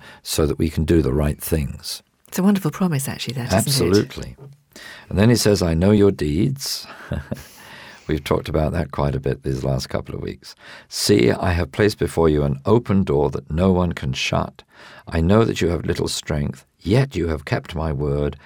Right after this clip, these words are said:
Speaker 1: and have not denied my name." A church under pressure, as these churches were at this time, because there was a lot of persecution, feeling, you know, you don't have much strength in the face of all the opposition, in the face of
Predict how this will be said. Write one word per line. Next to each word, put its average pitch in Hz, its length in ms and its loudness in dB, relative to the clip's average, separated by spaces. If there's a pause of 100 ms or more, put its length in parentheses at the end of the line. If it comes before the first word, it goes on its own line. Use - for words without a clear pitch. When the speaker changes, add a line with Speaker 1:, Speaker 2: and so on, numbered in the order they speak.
(200)
Speaker 1:
and 78 140 -4
have 69 160 -4
not 80 340 -2
denied 69 540 -2
my 65 180 -4
name." 60 500 -6 (1160)
A 87 80 -4
church 98 320 4
under 78 200 0
pressure, 98 460 0 (1300)
as 82 440 -2
these 78 240 0
churches 71 440 -2
were 87 140 4
at - 100 0
this 80 160 -4
time, 80 260 0
because 78 240 -4
there 67 80 -2
was 64 100 -6
a 65 60 -2
lot 73 220 0
of 69 80 -6
persecution, 82 920 -4 (720)
feeling, 85 680 4
you 87 120 2
know, 82 440 0
you - 100 -10
don't 87 200 2
have 85 120 2
much 82 220 -2
strength - 480 0
in 73 80 0
the 69 80 -2
face 98 400 2
of 76 100 -2
all 78 140 4
the 80 100 2
opposition, 78 560 0
in 76 80 0
the - 80 -6
face 85 380 2
of 69 160 -8